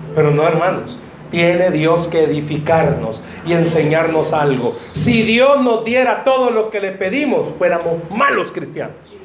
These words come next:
Si Dios nos contestara rápido todas las oraciones, ya ni en la iglesia estuviéramos. Si Dios nos diera todo lo que le pedimos, fuera un mal padre.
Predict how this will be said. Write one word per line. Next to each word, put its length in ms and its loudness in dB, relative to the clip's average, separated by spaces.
Si 200 2
Dios 200 4
nos 200 2
contestara 680 2
rápido 540 2
todas 300 2
las 160 2
oraciones, 520 0
ya 100 2
ni 140 0
en 80 2
la 80 4
iglesia 340 2
estuviéramos. 760 -4
Si 260 2
Dios 500 4
nos 220 0
diera 420 2
todo 560 4
lo 160 2
que 120 -2
le 100 -2
pedimos, 480 -6
fuera 220 -2
un 140 0
mal 300 0
padre. 500 0